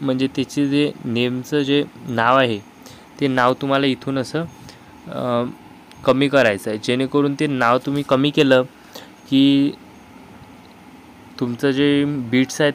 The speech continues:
ते तुम्हाला ओळखायला problem येणार नाही आहे. तर मी जे आहे ते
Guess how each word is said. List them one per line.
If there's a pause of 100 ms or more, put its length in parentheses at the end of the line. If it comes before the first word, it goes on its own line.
ते
तुम्हाला
ओळखायला
problem (140)
येणार
नाही
आहे. (680)
तर
मी
जे
आहे (580)
ते